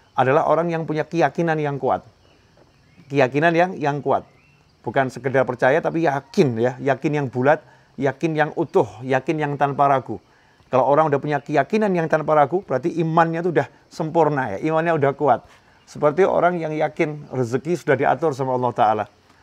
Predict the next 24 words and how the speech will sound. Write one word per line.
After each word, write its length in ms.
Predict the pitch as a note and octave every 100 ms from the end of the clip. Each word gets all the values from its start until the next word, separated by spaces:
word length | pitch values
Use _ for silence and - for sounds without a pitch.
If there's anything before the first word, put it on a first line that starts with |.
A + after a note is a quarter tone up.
| _
Maka 320 | - B2+ E3 D#3+
dia 80 | E3+
tugasnya 440 | E3 D3 C#3 D#3+
hanya 160 | C#3+ C3
bekerja, 560 | C3 C3+ - A#2+ F2
dia 120 | - B2+
tugasnya 400 | C#3+ B2+ A#2+ D3+
berusaha. 560 | C3 C3+ A2 C3 A2+ F2+ - _ _ - -
Dia 160 | - D3 D#3
nggak 160 | D3
punya 240 | D3 D3+ C#3
keraguan 560 | D3+ C#3 - C3+ F3+
bahwasannya 480 | C#3 C3 B2+ C#3+ F#3 D#3+
rezeki 240 | B2+ G#3
yang 80 | G3
ngatur 240 | F3+ F#3+
Allah. 320 | - F#3 E3+ - _ _ _ _
Sehingga 320 | D3 D3 F3+
kalau 160 | F3+ D#3+
ada 80 | D3+
rezeki 320 | D#3 C3+ F3+
yang 80 | E3+
terlewatkan, 640 | D#3+ E3+ E3 E3 - F#3+
nggak 80 | C#3